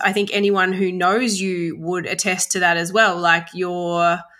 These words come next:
consistency, your discipline, um, just the way that you show up, the way that you help people, the way that you care for people, um, the way that you juggled everything with your business and contract work and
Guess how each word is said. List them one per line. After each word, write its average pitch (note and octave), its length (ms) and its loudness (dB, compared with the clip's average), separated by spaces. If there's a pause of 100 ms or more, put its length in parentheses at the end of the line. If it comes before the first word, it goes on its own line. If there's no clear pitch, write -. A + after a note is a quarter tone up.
(440)
consistency, A3 1000 0
your E3+ 200 -4
discipline, G#3+ 1000 0
um, E3+ 720 -2
just - 320 -4
the G3 100 0
way F#3 280 2
that G3+ 100 -2
you G3 120 -6
show G3+ 260 0
up, G3 240 2
the G3 60 -4
way F3+ 160 2
that F3+ 120 -8
you E3+ 60 -8
help G3+ 240 -4
people, G3+ 340 -4
the F3 80 -4
way D#3+ 160 0
that C#3+ 120 -6
you G#3 100 -8
care G3+ 220 -2
for G3+ 100 -10
people, F#3+ 720 -2
um, E3 560 -4 (100)
the G3+ 120 0
way G3+ 180 2
that F#3 160 -2
you F#3+ 220 -6
juggled G3 340 0
everything F#3 580 -4
with F#3 220 -2
your F#3 80 -2
business G3+ 380 0
and F#3 100 -4
contract G3 540 0
work G3 340 0
and E3+ 240 -4